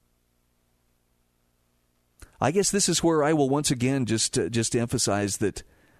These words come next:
if you really want to see and understand the world around you, you're gonna have to be the one to step up and take responsibility. And that means you've gotta be willing to do your own homework. You've gotta train yourself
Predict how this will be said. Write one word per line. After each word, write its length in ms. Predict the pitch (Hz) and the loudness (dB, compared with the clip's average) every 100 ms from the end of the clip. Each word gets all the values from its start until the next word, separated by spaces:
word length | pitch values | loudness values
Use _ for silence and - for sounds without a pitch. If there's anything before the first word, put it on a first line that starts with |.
| _ _ _ _ _ | _ _ _ _ _
if 160 | 135 139 | 0 2
you 100 | 185 | 2
really 280 | 160 208 185 | 2 2 2
want 260 | 160 147 | 2 0
to 360 | - 127 98 80 | 2 2 2 -2
see 460 | - - 160 165 139 | -2 0 2 0 0
and 120 | 117 | 0
understand 540 | 120 113 - 120 123 | 0 0 0 0 0
the 60 | 117 | 0
world 320 | 90 117 120 | 2 2 2
around 400 | 104 101 107 104 | 0 0 -2 0
you, 180 | 123 151 - _ _ _ _ _ _ _ _ _ _ _ _ _ _ _ | -2 -2 -10 _ _ _ _ _ _ _ _ _ _ _ _ _ _ _
you're 120 | 98 | -4
gonna 140 | 135 165 | 0 0
have 120 | 175 | -2
to 80 | 151 | -2
be 120 | 147 | 0
the 100 | 143 | 0
one 160 | 139 143 | 0 0
to 40 | |
step 320 | - 139 135 | 0 0 0
up 140 | 139 - | -2 -2
and 100 | - | -2
take 220 | 131 - | -2 -2
responsibility. 880 | 123 - 123 - 104 120 123 - - _ _ _ _ _ _ _ - | -2 0 -2 -2 -2 -2 -2 -8 -14 _ _ _ _ _ _ _ -2
And 100 | 107 | 0
that 100 | 117 | 2
means 200 | 127 147 | 0 0
you've 120 | 156 | 0
gotta 260 | 131 151 151 | 0 0 0
be 100 | 151 | 0
willing 300 | 123 127 131 | 2 0 -2
to 100 | 113 | -2
do 220 | 117 120 | 2 2
your 200 | 123 120 | 2 2
own 160 | 123 | 0
homework. 460 | 107 143 165 95 - | 0 0 0 -2 -2
You've 100 | 117 | -2
gotta 180 | 175 160 | -2 -2
train 300 | - 151 147 | -2 0 0
yourself 560 | 143 - 196 175 120 | 0 0 0 0 -2